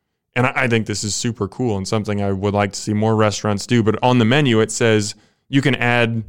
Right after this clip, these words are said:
if you choose to, if you enjoy your meal, you can add ten dollars onto your bill, and they say they'll buy a six-pack for the kitchen. And so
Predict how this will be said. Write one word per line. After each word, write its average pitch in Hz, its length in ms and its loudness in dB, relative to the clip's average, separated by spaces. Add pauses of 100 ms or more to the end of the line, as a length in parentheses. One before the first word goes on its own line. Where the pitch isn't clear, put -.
if 117 120 -2
you 123 120 2
choose 131 320 0
to, 104 260 0
if 117 140 -4
you 113 100 2
enjoy 120 280 2
your 139 140 2
meal, 107 200 2
you 110 160 2
can 110 120 0
add 110 300 0
ten 127 180 0
dollars 117 320 4
onto 110 280 0
your 110 80 2
bill, 107 260 4
and 104 100 0
they 107 80 2
say 107 200 0
they'll 107 160 2
buy 104 220 2
a 107 60 0
six-pack 101 540 -4
for - 140 -10
the 104 80 -6
kitchen. 113 440 -6 (480)
And 120 200 0
so 110 480 2